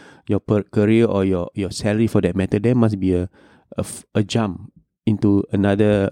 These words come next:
another company, another type of, uh, line, that kind of thing. You must be out of your comfort zone. If not, uh, end of the day, when you retire, you'll be in the most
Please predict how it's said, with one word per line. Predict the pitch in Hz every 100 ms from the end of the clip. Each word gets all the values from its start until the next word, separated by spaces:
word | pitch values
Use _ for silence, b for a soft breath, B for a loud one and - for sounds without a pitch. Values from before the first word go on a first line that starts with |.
| -
another | 87 85 85
company, | 104 113 123 123 113 110 -
another | 92 92 90 92
type | - 101
of, | 82 87 85 -
uh, | 90 85
line, | 92 113 113 110 101
that | 95
kind | 98 95
of | -
thing. | 104 - b b
You | 120
must | 120 123
be | 120 -
out | 170 160
of | 135
your | 117
comfort | 117 120 117
zone. | 110 110 90
If | 110 120
not, | 170 147 117
uh, | 139 _ _ b b b b b b _ _ -
end | 175
of | 165
the | 135
day, | 113 127
when | 131 120
you | 113
retire, | 113 - 131 127 110 120
you'll | 107 107 117
be | 107 110 104 104 107 92 _ -
in | 117 110 107
the | 113
most | 104 117 143